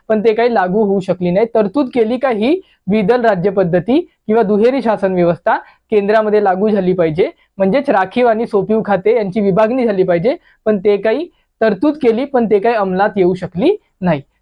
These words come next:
तर एमपीएससी मध्ये असा सुद्धा एक प्रश्न विचारण्यात आला आहे की खालीलपैकी कुठल्या तरतुदी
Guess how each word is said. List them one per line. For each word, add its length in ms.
तर 60
एमपीएससी 420
मध्ये 220
असा 200
सुद्धा 280
एक 120
प्रश्न 240
विचारण्यात 480
आला 180
आहे 100
की 400
खालीलपैकी 580
कुठल्या 420
तरतुदी 580